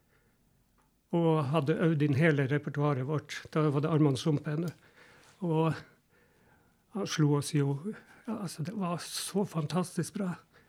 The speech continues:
Han sang jo som en gud. Ja. Så det var utrolig, for en løft det ble for mannen da. Altså, vi, vi ble ti ganger bedre enn vi var, altså, når, når han kom.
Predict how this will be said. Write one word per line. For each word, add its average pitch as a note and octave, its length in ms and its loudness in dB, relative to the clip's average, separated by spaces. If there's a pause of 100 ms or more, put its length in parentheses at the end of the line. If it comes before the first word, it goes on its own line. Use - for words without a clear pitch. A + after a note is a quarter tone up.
(160)
Han F3 140 -4
sang F#3 340 2
jo F3 120 6
som E3+ 340 0
en D#3+ 160 2
gud. G#3 360 0 (400)
Ja. - 200 -18 (420)
Så - 160 -10
det E3+ 160 -2
var F#3 260 0
utrolig, C#3+ 1000 0 (1000)
for D#3+ 240 4
en D#3 120 6
løft - 280 6
det D3+ 80 4
ble D#3+ 160 6
for E3 140 2
mannen E3+ 300 2
da. C#3+ 180 -6 (160)
Altså, D#3 260 -4
vi, D#3 260 2 (300)
vi E3+ 100 0
ble E3 200 0 (760)
ti F#3 240 4
ganger C3 280 2
bedre C3 260 -2
enn A#2+ 80 -2
vi C3+ 80 -2
var, C#3 240 -4
altså, E3+ 160 -6
når, D3 240 0 (420)
når C#3+ 140 4
han C#3+ 160 2
kom. D#3+ 300 -4